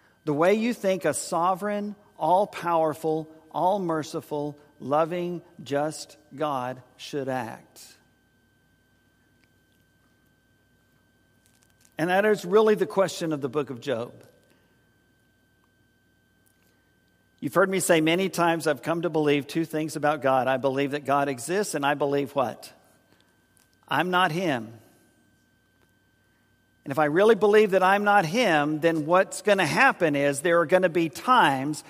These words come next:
when he doesn't act the way I would if I were God. Am I gonna be okay with that? You see, that's really what happens with Job. Job always believed that God existed.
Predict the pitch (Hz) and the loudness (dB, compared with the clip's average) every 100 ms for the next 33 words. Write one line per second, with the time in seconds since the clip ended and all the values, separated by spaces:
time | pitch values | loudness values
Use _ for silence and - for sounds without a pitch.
0 | - - 170 165 139 110 240 226 180 190 | -14 -2 2 2 0 -2 4 4 4 2
1 | 185 156 151 160 156 156 - 185 240 165 | 4 2 2 -2 4 4 4 4 4 2
2 | 139 165 165 220 190 135 123 110 131 - | 0 0 2 2 0 -2 -6 -6 -14 -20
3 | _ _ _ _ _ _ _ - 135 147 | _ _ _ _ _ _ _ -10 -8 -6
4 | 147 147 151 156 135 107 - 107 - _ | -6 -4 -6 -6 -8 -10 -16 -20 -20 _
5 | _ _ _ _ _ _ _ _ _ 180 | _ _ _ _ _ _ _ _ _ -4
6 | - 220 208 196 220 277 202 180 160 196 | 0 4 4 4 2 2 4 4 4 2
7 | 180 139 139 120 - 147 113 101 - - | 0 -6 -6 -6 -2 -2 -2 -6 -18 -20
8 | - - 208 240 202 254 233 165 175 185 | -20 0 4 6 6 6 4 2 0 2
9 | 247 185 156 170 160 147 131 190 - - | 2 0 2 4 4 2 0 -2 -2 -16